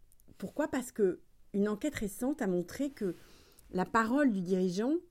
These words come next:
était la parole la plus écoutée avec celle du maire, alors que la parole du politique et la parole du journaliste est aujourd'hui de plus en plus discréditée.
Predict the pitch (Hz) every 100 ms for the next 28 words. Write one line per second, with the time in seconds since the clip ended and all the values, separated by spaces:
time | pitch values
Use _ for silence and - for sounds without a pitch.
0 | - _ _ - 196 247 220 202 208 226
1 | 214 170 - 165 208 294 269 247 254 220
2 | 208 _ 170 170 - 202 175 165 165 165
3 | 170 240 320 - - _ - 196 262 262
4 | 202 185 202 214 202 160 - 262 214 196
5 | - 214 - - _ _ - 165 165 175
6 | 185 175 160 165 196 180 175 240 330 -
7 | - 196 180 185 269 220 - 190 185 -
8 | 247 190 202 - - 175 160 -